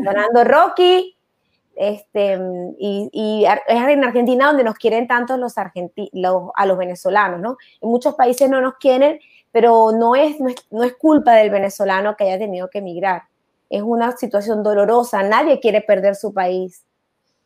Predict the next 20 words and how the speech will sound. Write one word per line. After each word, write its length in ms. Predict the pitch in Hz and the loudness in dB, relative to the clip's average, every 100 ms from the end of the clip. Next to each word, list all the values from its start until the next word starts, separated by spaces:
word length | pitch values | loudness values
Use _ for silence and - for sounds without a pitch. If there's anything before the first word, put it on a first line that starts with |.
| - | -6
Eh, 640 | 202 202 196 190 185 185 - | -2 0 2 2 2 -2 -4
nadie 480 | 208 254 302 240 220 | 0 2 2 0 0
quiere 460 | 247 214 220 - - | 0 2 2 0 -6
no 220 | 214 220 | -2 -2
tener 320 | 226 220 214 214 | 0 0 -2 -2
su 160 | 233 | -6
tierra. 320 | 208 214 196 | -2 0 0
Yo 140 | 190 269 | 2 2
extraño 400 | - 277 240 240 | 2 2 2 0
mi 100 | 233 | -2
país 300 | 208 190 220 240 | 0 0 0 -2
y 40 | |
no 140 | 196 185 | -6 -4
puedo 240 | 196 185 | -2 0
ir. 240 | 202 190 - _ _ _ _ _ | -2 -6 -12 _ _ _ _ _
Y 80 | 185 | -2
hay 140 | 185 | -2
días 240 | 220 226 220 | 0 -2 -2
que, 400 | 214 185 185 185 _ | -2 0 0 -4 _
que, 360 | 190 185 175 | -6 -6 -8